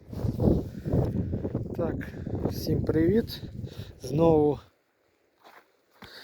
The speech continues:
поїхали орати. Трактор на мазі, вже працює. Е, зібрав, все нормально. Вже заїхали тут.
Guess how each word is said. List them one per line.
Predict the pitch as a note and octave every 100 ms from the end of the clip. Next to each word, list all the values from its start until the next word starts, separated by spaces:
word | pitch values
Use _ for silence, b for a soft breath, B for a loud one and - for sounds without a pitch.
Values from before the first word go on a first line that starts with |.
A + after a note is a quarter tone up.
| B B B B B B B -
поїхали | F#3 F#3+ - D#3+ D3+
орати. | D#3 G#3 B3+ - - B B B B B B B B B B -
Трактор | F#3 E3+ - D3
на | C#3+
мазі, | - - - A#3 A#3 - - - _ - - - - - -
вже | - -
працює. | - D3+ - - A#4 A#4+ A#4 - - - - B B B B B B B - - -
Е, | C#3+
зібрав, | C3+ D3+ - A#3
все | A3+ D#3+
нормально. | D3 C#3+ E3 G#3+ G#3+ G#3 F#3+ b b _ _ - B B B
Вже | B - - - -
заїхали | E3 E3 E3+ - D3+ D3
тут. | - -